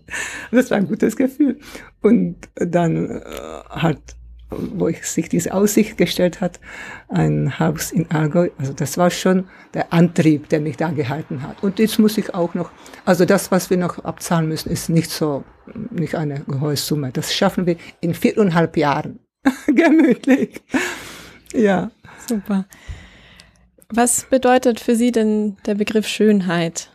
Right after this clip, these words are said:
Speaker 1: Schönheit. Ja. Schönheit für mich persönlich ist eine Widerspiegelung des, äh, der, das, was Gott für uns hier auf dieser Erde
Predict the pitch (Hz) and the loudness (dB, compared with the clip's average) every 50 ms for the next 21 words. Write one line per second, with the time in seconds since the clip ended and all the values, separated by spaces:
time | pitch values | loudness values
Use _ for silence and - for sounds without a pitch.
0 | _ - - - - - - 175 170 160 139 135 151 147 - - _ _ _ _ | _ -14 -8 -4 -2 0 2 2 2 2 2 -2 -4 -6 -8 -12 _ _ _ _
1 | _ _ _ - - - _ - 143 127 123 127 156 151 - - - - - _ | _ _ _ -20 -20 -20 _ -14 -10 -8 -4 -2 -2 -2 -4 -6 -16 -20 -20 _
2 | _ _ _ _ _ _ _ - - - - - 220 233 277 339 269 - 180 180 | _ _ _ _ _ _ _ -10 -6 -6 0 2 4 4 4 2 0 -2 -2 -2
3 | 196 214 214 - _ _ _ _ _ _ _ _ - 160 156 165 185 190 - - | -2 -2 -6 -10 _ _ _ _ _ _ _ _ -14 -12 -10 -8 -10 -10 -8 -8
4 | 214 196 180 - - 151 147 143 156 175 180 - - _ - - _ _ - 175 | -8 -8 -6 -6 -6 -6 -6 -6 -10 -10 -12 -14 -18 _ -20 -20 _ _ -6 -6
5 | - - - - 170 165 165 156 151 - _ _ _ _ _ - 143 143 - 185 | -6 -4 -4 -2 -2 -2 -2 -2 -6 -10 _ _ _ _ _ -14 -8 0 4 4
6 | 185 220 233 269 247 233 - - - - - - 156 151 131 131 151 151 156 165 | 6 6 6 4 2 2 2 -2 -4 -6 -4 0 0 2 2 2 0 0 0 0
7 | 170 170 202 226 - - 180 - - - - - - _ _ _ _ _ _ _ | 0 -2 -2 -4 -8 -8 -8 -8 -8 -10 -12 -14 -18 _ _ _ _ _ _ _
8 | - - - - _ _ _ - - - - 180 156 156 156 - - - - - | -20 -20 -20 -20 _ _ _ -6 -4 -4 -4 -6 -10 -6 -2 -2 0 0 -2 -4
9 | - - - - 131 143 143 139 123 - - - - - - - 143 143 170 202 | -8 -14 -18 -20 -20 -18 -18 -16 -16 -16 -18 -18 -20 -16 -12 -4 0 2 4 4
10 | - - - - 175 151 - - - 202 208 - - - - 151 - - - 170 | 2 2 2 4 2 2 2 0 -2 -2 -2 -2 -4 -2 2 2 2 2 0 2
11 | 185 208 226 226 - - - - - _ - 156 160 170 - 170 160 - - 151 | 4 4 4 2 0 -6 -14 -16 -20 _ -4 -2 0 0 0 -2 -2 0 0 -2
12 | 143 - _ _ - 139 139 151 170 - 208 233 | -2 -2 _ _ -2 -2 -2 -2 -2 -4 -6 -6